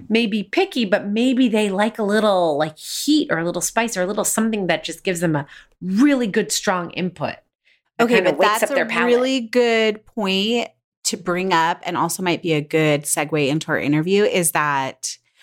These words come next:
Speaker 2: we as parents, we spend all this time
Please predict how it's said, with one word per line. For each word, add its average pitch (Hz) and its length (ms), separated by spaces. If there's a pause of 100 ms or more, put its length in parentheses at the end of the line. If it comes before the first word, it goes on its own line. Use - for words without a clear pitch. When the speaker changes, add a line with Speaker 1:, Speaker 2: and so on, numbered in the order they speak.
(240)
Speaker 2:
we 220 360
as 247 120
parents, 285 420
we 208 60
spend 180 300
all 185 120
this 190 220
time 170 760